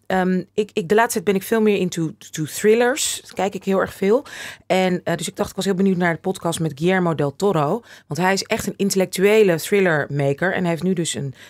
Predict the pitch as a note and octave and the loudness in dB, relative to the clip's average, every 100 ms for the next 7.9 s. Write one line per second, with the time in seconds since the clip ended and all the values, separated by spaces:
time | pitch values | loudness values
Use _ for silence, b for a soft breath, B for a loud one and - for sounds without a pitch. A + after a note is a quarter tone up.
0 | _ D#3 D3+ D3 D3 F3+ C#3+ - G3 - | _ -2 0 0 0 0 -2 -2 -2 0
1 | G#3 G3 F#3 F3+ F3 E3 D3 - F3 D#3+ | -2 -2 -2 -2 -2 -2 -4 -4 -2 -4
2 | C3 C#3+ F3 A3+ B B B - D3+ - | -6 -4 0 -2 B B B -8 -6 -2
3 | F#3 G#3 G3 - E3+ - A3 B B - | -2 0 -2 -2 -2 -2 -4 B B -4
4 | E3+ F#3 F#3+ F3+ E3 - C3 C#3 G#3+ C#4 | -2 0 2 0 -2 -4 -4 4 6 6
5 | E4+ A#3 G3 F#3 - F#3 F3+ - D#3+ - | 4 4 4 2 2 2 2 0 -4 -2
6 | D3 D3 D3 D3+ - D#3+ D#3 E3+ G3 F3 | -4 -4 -4 -6 -6 -4 -2 0 2 0
7 | - D#3 C#3 D3 F#3 G#3+ F3 D3 | 0 -2 -2 0 4 6 6 4